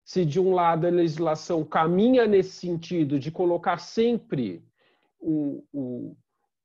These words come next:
o vértice interpretativo e o paradigma a partir da defesa dos direitos e das garantias fundamentais,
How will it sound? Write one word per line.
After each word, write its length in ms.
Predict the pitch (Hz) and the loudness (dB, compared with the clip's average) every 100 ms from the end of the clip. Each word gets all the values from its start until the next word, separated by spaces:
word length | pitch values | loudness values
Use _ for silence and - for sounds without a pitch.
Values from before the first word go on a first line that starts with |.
| _ _ | _ _
o 320 | 175 - 151 | -8 -2 -2
vértice 600 | 113 135 214 226 - 185 | 0 0 2 0 -4 -8
interpretativo 920 | 165 160 160 151 139 123 - 185 147 | -2 -2 -2 -6 -6 -8 -6 -6 -4
e 20 | |
o 40 | 147 | -4
paradigma 720 | 156 151 143 127 143 123 127 | -4 -4 -6 -4 -4 -4 -6
a 60 | 131 | -4
partir 380 | 156 143 214 | -4 -4 -4
da 120 | 208 185 | -4 -4
defesa 460 | 165 165 156 151 | -6 -6 -4 -4
dos 140 | 139 131 | -6 -6
direitos 260 | 139 127 | -8 -8
e 20 | |
das 140 | 139 123 | -10 -8
garantias 420 | 127 123 - 127 | -8 -8 -12 -14
fundamentais, 920 | - 127 123 131 127 160 180 214 - | -12 -10 -8 -8 -8 -6 -6 -8 -14